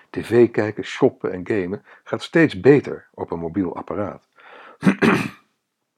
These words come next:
Nou, adverteerders die de afgelopen tijd hebben geëxperimenteerd met videoadvertenties zagen indrukwekkende resultaten. Geen wonder dat Google verwacht dat mobiel video de volgende stap wordt voor programmatic, programmatic marketing.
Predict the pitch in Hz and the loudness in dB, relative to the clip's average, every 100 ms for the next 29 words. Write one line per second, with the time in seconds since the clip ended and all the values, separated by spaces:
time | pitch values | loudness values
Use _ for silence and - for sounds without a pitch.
0 | _ _ _ _ _ - - - - - | _ _ _ _ _ -18 -12 -8 -8 0
1 | - 147 104 104 - - - 95 - 110 | 8 10 8 2 0 -2 0 -4 -4 -4
2 | 92 82 - - - 90 87 85 113 - | -4 -6 -10 -10 -8 -8 -6 -2 -2 -2
3 | - 131 117 87 82 - 80 78 - 110 | -4 -2 0 0 -2 -6 -8 -8 -6 -4
4 | 98 - - 147 107 90 123 95 78 80 | -4 -4 -2 0 2 2 2 0 -8 -10
5 | 80 - 71 - - _ _ - - - | -12 -12 -12 -18 -20 _ _ -20 -20 -8
6 | 104 104 147 147 131 - 82 87 127 120 | 0 4 6 4 0 -6 -4 4 4 4
7 | - 87 101 - 80 85 78 85 85 120 | -2 -2 -2 -2 -6 -6 -6 -6 -2 0
8 | 101 87 90 _ _ - - 147 - 101 | 2 2 -2 _ _ -16 0 4 4 0
9 | - 101 - 90 - - 76 - _ - | -4 -4 -4 -8 -8 -6 -6 -6 _ 0
10 | 117 104 85 82 95 82 82 _ _ _ | 2 0 -6 -6 -6 -8 -12 _ _ _
11 | _ _ _ _ _ - 98 82 82 98 | _ _ _ _ _ -4 -4 -4 -8 -8
12 | 92 _ _ - 78 71 - - - | -10 _ _ -10 -8 -8 -14 -18 -20